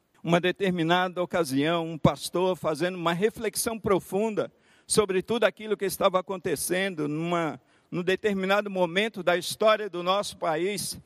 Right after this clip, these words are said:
ele chegou a afirmar: "Irmãos, eu tenho a plena convicção de que a capital deste país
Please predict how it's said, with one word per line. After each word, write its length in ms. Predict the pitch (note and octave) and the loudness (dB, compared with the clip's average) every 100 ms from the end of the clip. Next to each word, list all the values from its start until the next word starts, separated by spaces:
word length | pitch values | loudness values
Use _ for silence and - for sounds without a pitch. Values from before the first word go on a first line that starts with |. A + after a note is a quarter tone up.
| _ _ - _ | _ _ -20 _
ele 200 | G3 G#3 | 2 2
chegou 360 | D#3+ F#3+ G3 | -2 0 4
a 40 | F#3 | 2
afirmar: 520 | F3+ F3 E3 D#3+ E3+ | 2 -4 0 0 0
"Irmãos, 840 | E3 E3+ G#3 A3+ G#3+ - E3+ - - _ _ _ _ _ _ _ _ | -2 0 2 2 -2 -10 -12 -14 -18 _ _ _ _ _ _ _ _
eu 160 | C#3+ F3 | 0 0
tenho 500 | - G#3+ G3+ F#3+ D3+ - _ _ | 0 -2 -2 -2 -6 -10 _ _
a 120 | D#3 | -4
plena 720 | E3+ _ G3 A3+ A#3 A3+ A3 G3+ _ | -4 _ 4 4 2 0 -4 -6 _
convicção 800 | - G#3 F#3 F#3+ - - D3+ A#2+ - _ _ _ _ _ _ | 0 2 0 -2 -2 0 0 -2 -14 _ _ _ _ _ _
de 220 | B2 B2 F3 | -8 -4 -4
que 460 | F3+ F3+ E3+ C#3 - _ _ _ _ | -2 0 0 -2 -10 _ _ _ _
a 120 | C3+ | -10
capital 640 | C3+ F3+ D#3 D#3+ - F#3 F#3+ | -2 -2 -2 -4 4 4 4
deste 320 | F3 F3+ F#3 | -4 -6 -6
país 680 | - E3 D3+ C3+ - - | 0 0 0 -6 -6 -8